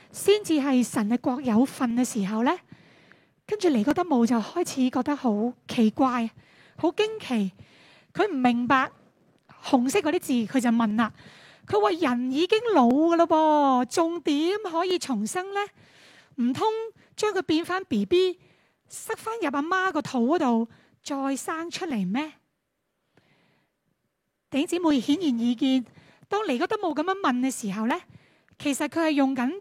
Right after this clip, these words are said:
第一個重生嗰個意思。佢以為係 born again 啊，真係塞返入阿媽個肚，肉身裏邊再出生多一次。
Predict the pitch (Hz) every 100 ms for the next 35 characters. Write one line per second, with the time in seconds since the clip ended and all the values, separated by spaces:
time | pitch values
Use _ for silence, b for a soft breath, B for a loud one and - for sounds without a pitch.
0 | _ 311 269 277 403 - 294 - 240 196
1 | 202 349 349 339 B B B B 311 277
2 | 233 233 - 269 240 b b b - 349
3 | 403 285 262 - - 392 392 392 285 233
4 | 320 320 247 180 b b b b 453 415
5 | 330 440 - 466 359 285 339 392 370 311
6 | 269 240 262 B B B B 294 311 -
7 | - 415 427 285 269 269 254 254 226 -
8 | 294 302 311 - 381 - 359 359 349 320
9 | 320 - 247